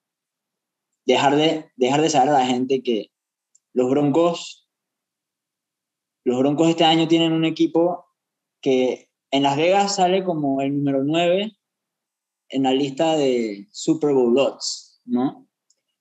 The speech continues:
Con más, más dos mil doscientos. Tenemos un roster muy equipado. Pero lo que no me ha gustado de este offseason de Denver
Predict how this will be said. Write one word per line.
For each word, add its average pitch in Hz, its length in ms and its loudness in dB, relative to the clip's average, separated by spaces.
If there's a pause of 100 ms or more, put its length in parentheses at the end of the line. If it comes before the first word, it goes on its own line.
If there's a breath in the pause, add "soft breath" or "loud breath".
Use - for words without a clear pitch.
(120)
Con 123 400 4
más, 120 320 2
más 127 160 2
dos 117 160 4
mil 139 180 4
doscientos. 135 840 -2 (180)
Tenemos 131 300 2
un 151 140 0
roster 139 480 -4
muy 151 420 -2
equipado. 117 400 0 (1200)
Pero 151 580 0 (420)
lo 135 140 0
que 135 80 2
no 147 220 2
me 170 80 2
ha 165 60 4
gustado 160 360 2
de 131 160 2
este 131 180 -4
offseason 135 460 -2
de 120 60 2
Denver 123 500 0